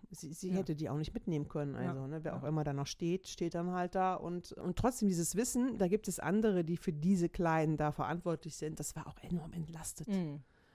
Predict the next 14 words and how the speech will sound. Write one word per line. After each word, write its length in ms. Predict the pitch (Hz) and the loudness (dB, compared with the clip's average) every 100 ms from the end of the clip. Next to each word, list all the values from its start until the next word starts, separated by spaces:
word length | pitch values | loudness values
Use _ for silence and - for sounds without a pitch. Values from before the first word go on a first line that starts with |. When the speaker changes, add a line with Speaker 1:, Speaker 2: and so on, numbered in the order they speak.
| - - | -20 -4
Speaker 1:
Also 180 | 175 180 | 0 0
entlastend 680 | - 156 180 - 196 196 | 0 -2 -2 -2 0 0
und 560 | - 175 170 160 - - | 0 0 2 0 -4 -6
das 240 | 147 - | -4 -4
war 80 | 156 | -2
ja 240 | 180 170 - | 0 0 0
auch 180 | 147 | -4
einer, 260 | - 165 180 | -2 0 0
tatsächlich 560 | 165 156 196 196 214 180 | 0 -2 -2 -2 -2 -2
einer 160 | 185 | 0
der 140 | 170 147 | 0 0
Sätze, 300 | 156 - 180 | -2 -2 -2
die 160 | 175 | 0
mich 340 | 170 170 - | 0 -2 -6